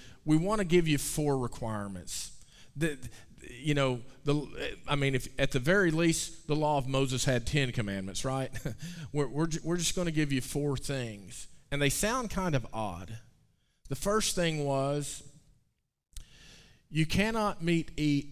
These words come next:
eat meat sacrificed to an idol. Now, I'm certain you can go to Crest, or you can go to wherever you buy your groceries, and you can find the gluten-free section,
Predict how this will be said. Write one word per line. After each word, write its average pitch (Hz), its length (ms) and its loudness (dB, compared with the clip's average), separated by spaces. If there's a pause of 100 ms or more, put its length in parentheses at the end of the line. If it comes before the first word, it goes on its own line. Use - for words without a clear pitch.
eat 160 260 4
meat 135 360 2
sacrificed 143 840 -2
to 120 180 0
an 113 100 -4 (100)
idol. 98 360 -2 (1300)
Now, 135 340 2 (540)
I'm 214 200 0
certain 185 360 0
you 160 120 0
can 147 160 0
go 135 160 2
to 170 80 2
Crest, 131 640 -2
or 113 80 -4
you 131 160 -2
can 143 120 -6
go 143 140 2
to 139 60 2
wherever 135 340 0
you 170 140 0
buy 151 200 0
your 151 160 0
groceries, 117 680 -4 (240)
and 123 100 -4
you 139 80 2
can 143 160 -2
find 143 280 -2
the 110 60 0
gluten-free 139 760 0
section, 147 720 -4